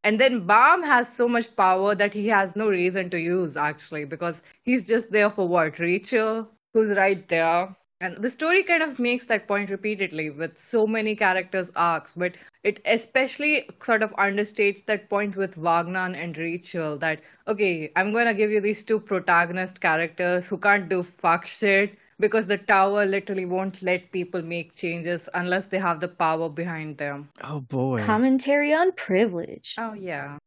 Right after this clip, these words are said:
Speaker 1: It really is.
Speaker 2: Then it just plays out more into my idea that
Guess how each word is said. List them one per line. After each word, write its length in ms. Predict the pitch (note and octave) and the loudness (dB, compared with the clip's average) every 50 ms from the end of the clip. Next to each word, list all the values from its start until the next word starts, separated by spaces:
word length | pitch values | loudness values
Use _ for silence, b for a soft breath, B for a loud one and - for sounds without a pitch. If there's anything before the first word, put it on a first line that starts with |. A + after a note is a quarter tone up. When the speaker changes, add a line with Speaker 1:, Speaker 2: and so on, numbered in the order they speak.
| _ _ - - | _ _ -12 -8
Speaker 1:
It 220 | F3 F3 F3+ - G#3+ | -8 -8 -6 -4 -4
really 300 | G#3 G3 F3+ D3+ C#3+ C#3+ | -2 -2 -2 -6 -8 -8
is. 380 | C#3+ C#3+ C#3 C#3 C#3 C#3 - - _ - | -8 -8 -10 -10 -12 -16 -18 -8 _ 4
Speaker 2:
Then 120 | A3+ A3+ | 4 6
it 80 | A#3 G#3+ | 6 6
just 300 | F3+ G#3+ G3 - - - | 6 4 2 2 -2 -2
plays 300 | - G3+ G#3 G3+ F#3+ F3+ | 4 6 6 6 6 6
out 200 | F#3 F#3 D#3 G#2 | 6 4 4 4
more 320 | D3 D3 D3 D3+ D#3 D#3 D3+ | 2 4 4 6 6 6 6
into 680 | D3+ D3 C#3 - - - C#3+ C#3 C3+ C3+ C3 B2 - - - | 6 6 4 2 0 0 2 2 2 0 -2 -4 -6 -8 -4
my 240 | A#2+ B2 B2 A#2+ | -2 0 0 2
idea 460 | A#2+ A#2 A2 A#2 A#2+ A#2+ A#2+ A#2 A2+ G#2 | 2 2 2 4 4 4 4 4 2 0
that 400 | A2 G#2+ G#2+ G#2+ G#2 G#2 G#2+ | 0 0 0 0 -2 -2 -4